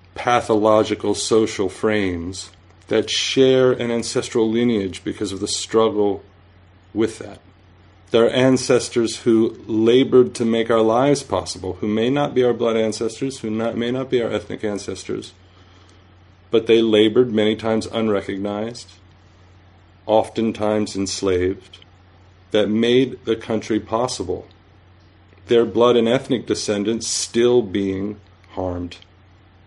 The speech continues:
Yet all of us, every one of us, are able to exist because of their lives and their labor and what they've done.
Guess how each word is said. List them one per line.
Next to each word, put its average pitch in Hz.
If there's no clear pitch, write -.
Yet 107
all 139
of 95
us, -
every 113
one 117
of 101
us, 95
are 107
able 113
to 113
exist 101
because 98
of 95
their 95
lives 87
and 87
their 87
labor 87
and 85
what 85
they've 80
done. 76